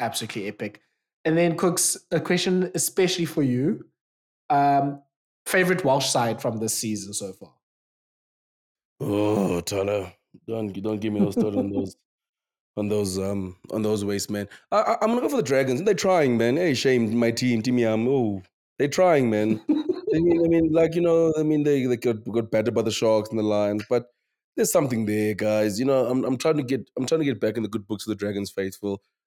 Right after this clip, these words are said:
Speaker 2: Rio Dyer's there. He's trying some stuff. So, uh, I'm sticking with the Dragons. You know, they're not last. So, I mean, they're the last now, but I mean, they weren't last for the first four weeks. So at least there's, there's progress. I mean, that's, it's small wins. I mean,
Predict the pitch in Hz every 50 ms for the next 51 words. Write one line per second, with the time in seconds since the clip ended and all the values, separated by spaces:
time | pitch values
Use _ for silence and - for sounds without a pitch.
0 | _ _ - 170 170 165 143 120 113 110 113 113 117 113 110 107 95 110 110 110
1 | 110 110 110 110 110 123 131 120 - - 107 107 107 101 104 98 - 113 110 107
2 | - - 123 123 117 - _ _ _ _ _ _ _ 185 190 190 190 - - 190
3 | 185 - - 208 214 196 175 123 131 127 123 - 123 110 110 120 123 139 175 208
4 | 170 135 120 113 110 113 113 110 - - - - - 123 117 117 117 117 113 -
5 | 127 139 143 143 120 117 123 123 117 104 - 110 107 104 101 98 - 107 113 113
6 | 117 117 117 107 - _ _ _ _ _ - 160 202 185 139 113 120 120 117 -
7 | 120 110 - 127 127 120 117 - - 117 110 110 107 104 - - - 113 113 120
8 | 127 151 185 190 156 - 151 120 113 - _ 110 110 104 - - 110 110 95 98
9 | 90 82 - - 120 123 131 131 131 131 135 135 - - _ _ _ _ _ -
10 | 165 - - 202 240 226 160 123 104 98 113 117 123 120 127 131 127 123 120 117